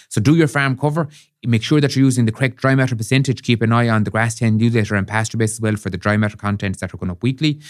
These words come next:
Um, do a feed budget then in terms of what we need for the spring in terms of silage and supplementation. Um, when we are doing that, ensure that we're feeding our cows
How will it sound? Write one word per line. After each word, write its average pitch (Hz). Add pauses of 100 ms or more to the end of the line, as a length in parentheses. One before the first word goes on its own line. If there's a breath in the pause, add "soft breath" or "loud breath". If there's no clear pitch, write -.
(400 loud breath)
Um, 107 (800)
do 143
a 127
feed 151
budget 147
then 143
in 123
terms 120
of 101
what 113
we 113
need 123
for 113
the 107
spring 139
in 127
terms 101
of 90
silage 113
and 98
supplementation. 131 (560 loud breath)
Um, 104 (720)
when 160
we 156
are 143
doing 139
that, 131
ensure 139
that 127
we're 117
feeding 135
our 117
cows 113